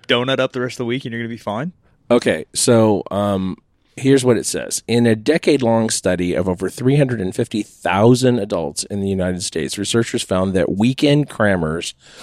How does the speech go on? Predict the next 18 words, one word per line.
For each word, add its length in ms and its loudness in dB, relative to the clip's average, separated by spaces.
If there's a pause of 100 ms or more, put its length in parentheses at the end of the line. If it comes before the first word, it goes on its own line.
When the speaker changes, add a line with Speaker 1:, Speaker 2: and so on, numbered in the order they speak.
(240)
Speaker 2:
lower 380 8
their 240 2 (160)
risk 360 -6
of 220 -14
premature 520 -2
death 520 -4
just 360 -4
as 140 -4
much 240 -4
as 140 -10
those 280 -2
who 80 -2
work 280 -2
out 180 -4
through, 240 -8 (160)
throughout 400 0
the 80 -4
week. 380 -8